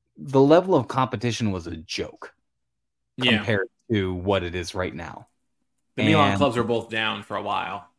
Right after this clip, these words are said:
Speaker 1: the Milan clubs were both down for a while. It was basically just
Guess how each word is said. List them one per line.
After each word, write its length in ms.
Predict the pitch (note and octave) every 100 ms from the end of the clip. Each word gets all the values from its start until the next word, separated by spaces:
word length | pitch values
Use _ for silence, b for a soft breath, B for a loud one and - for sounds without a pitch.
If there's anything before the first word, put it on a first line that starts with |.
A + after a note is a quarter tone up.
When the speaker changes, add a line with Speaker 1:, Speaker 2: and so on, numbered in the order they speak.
| _ C3+
Speaker 1:
the 120 | C3
Milan 360 | C#3+ D3+ E3
clubs 200 | D#3+ E3
were 80 | C#3+
both 180 | C#3+ C#3
down 220 | C3+ C#3
for 100 | C3+
a 40 | C3
while. 380 | C3+ C#3 - _ -
It 160 | F4
was 200 | C4 A3+
basically 540 | B2 - F3 G3 A3 G#3+
just 220 | F3